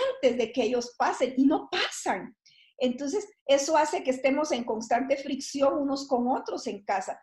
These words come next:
porque estamos bajo adrenalina, estamos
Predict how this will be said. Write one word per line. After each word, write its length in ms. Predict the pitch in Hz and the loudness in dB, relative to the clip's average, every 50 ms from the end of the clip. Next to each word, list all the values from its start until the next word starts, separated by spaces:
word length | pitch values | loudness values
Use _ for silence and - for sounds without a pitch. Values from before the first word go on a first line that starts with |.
| _ _ _ - | _ _ _ -8
porque 220 | - - - 233 | -6 -6 -4 -4
estamos 500 | 220 - - 196 247 269 294 269 247 202 | -6 -4 -4 -2 0 0 0 0 -2 0
bajo 380 | 202 226 214 240 226 - 226 202 | 2 2 2 2 0 0 0 0
adrenalina, 960 | 196 196 202 202 208 208 196 190 185 180 208 226 294 415 403 359 202 - - _ _ _ - | 0 0 -2 -4 -4 -4 -4 -4 -4 -4 -2 -2 -2 -2 -2 -4 -6 -8 -10 _ _ _ -10
estamos 540 | - 233 - - 254 262 285 302 302 - | -10 -10 -4 -2 0 0 0 0 -2 -4